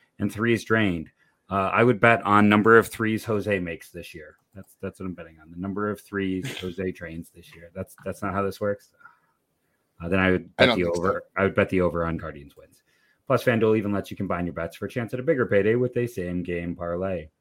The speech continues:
Speaker 1: So don't miss the chance to get your no sweat first bet up to one thousand dollars in bonus bets when you go to fanduel dot com backslash locked on. That's fanduel dot com backslash locked on to learn more. Make every moment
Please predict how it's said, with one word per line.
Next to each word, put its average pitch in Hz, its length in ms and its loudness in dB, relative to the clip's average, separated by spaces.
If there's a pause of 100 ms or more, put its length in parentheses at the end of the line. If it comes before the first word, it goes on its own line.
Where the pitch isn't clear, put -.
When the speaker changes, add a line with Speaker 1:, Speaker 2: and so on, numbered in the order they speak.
(220)
Speaker 1:
So - 120 -4
don't 196 140 2
miss 160 140 -2
the - 80 -8
chance 139 260 0
to 117 80 -8
get 113 260 0
your 117 200 2
no 110 180 2
sweat 120 320 -2
first 120 220 -4
bet 107 160 0
up 127 100 -4
to 175 80 0
one 175 200 0
thousand 160 260 -2
dollars 156 260 -2
in 139 60 -4
bonus 139 260 -4
bets 107 240 -6 (360)
when 95 100 -4
you 92 40 -4
go 95 120 0
to - 100 -12
fanduel 87 340 -4
dot 87 160 -4
com 131 220 -6
backslash 82 460 -12
locked 82 240 -8
on. 165 160 2
That's 135 180 -2
fanduel 147 340 0
dot 190 240 -4
com 127 280 -2 (360)
backslash 98 500 -2
locked 95 280 -2
on 95 180 -2
to 87 60 -6
learn 98 240 -2
more. 98 240 -4
Make 104 260 -4
every 117 280 -2
moment 117 440 -4